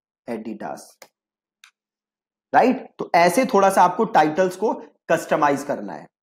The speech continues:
Then डिस्क्रिप्शन, अब आपको डिस्क्रिप्शन भी क्या करना है, कस्टमाइज करना है। ये वाला डिस्क्रिप्शन हमें यूज नहीं करना जो हमने यहां से उठाया है। इस वाली फाइल का डिस्क्रिप्शन भी आप क्या करोगे, अपने हिसाब से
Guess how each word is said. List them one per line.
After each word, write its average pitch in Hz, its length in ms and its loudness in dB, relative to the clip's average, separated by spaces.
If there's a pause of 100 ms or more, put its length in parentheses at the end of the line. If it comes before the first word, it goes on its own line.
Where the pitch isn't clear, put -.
Then 190 300 2 (500)
डिस्क्रिप्शन, 151 680 0 (540)
अब 190 160 4
आपको 190 360 4
डिस्क्रिप्शन 175 680 -4
भी 233 100 -4
क्या 220 160 2
करना 190 360 -2
है, 165 200 0 (720)
कस्टमाइज 160 540 0
करना 127 300 -4
है। 110 280 -14
ये 170 120 0
वाला 202 220 2
डिस्क्रिप्शन 170 500 -4
हमें 180 180 -2
यूज 175 260 -6
नहीं 226 100 -4
करना 185 260 -2
जो 165 120 -4
हमने 165 180 -4
यहां 147 160 0
से 156 60 -4
उठाया 135 300 -2
है। - 220 -12 (320)
इस 254 240 2
वाली 175 220 4
फाइल 143 280 4
का 170 180 6 (340)
डिस्क्रिप्शन 175 640 2
भी 185 180 -6
आप 147 280 0
क्या 151 160 2
करोगे, 147 420 -2 (380)
अपने 185 480 -2
हिसाब 151 520 2
से 202 280 -4